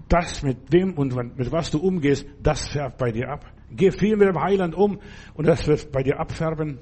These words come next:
Dann sprichst du wieder, „Liebe Gott, so spricht der Herr.“ Und ich habe keine Hemmungen, das zu proklamieren und auszusprechen, wenn ich eine Botschaft bekomme, „So spricht der Herr.“ Und ich glaub felsenfest, dass der Herr wirklich zu mir gesprochen hat.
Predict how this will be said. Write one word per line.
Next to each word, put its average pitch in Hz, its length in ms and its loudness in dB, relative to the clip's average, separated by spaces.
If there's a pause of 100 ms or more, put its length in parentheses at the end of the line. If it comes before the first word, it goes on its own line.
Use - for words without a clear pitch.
(160)
Dann 139 180 0
sprichst - 340 4
du 151 60 2
wieder, 143 160 6
„Liebe 143 260 6
Gott, 170 260 -2 (680)
so 165 300 0
spricht - 380 -2
der 139 100 2
Herr.“ 160 220 -2 (500)
Und 127 100 -4
ich 120 80 4
habe 127 100 0
keine 156 240 0
Hemmungen, 151 380 0 (380)
das 147 160 0
zu 135 160 4 (340)
proklamieren 131 540 2
und 143 80 -4
auszusprechen, 143 880 -2 (420)
wenn 131 200 2
ich 127 140 2 (260)
eine 120 180 -2
Botschaft 143 600 -2
bekomme, 143 380 0
„So 135 320 2
spricht - 360 -2
der 135 120 0
Herr.“ 147 240 -6 (200)
Und 123 140 -2
ich 110 80 2
glaub 147 340 -2
felsenfest, 139 520 -2 (300)
dass 117 160 -2
der 127 120 4
Herr 120 180 0
wirklich 165 260 -4
zu 131 140 0
mir 151 200 4
gesprochen 143 560 -2
hat. 147 160 0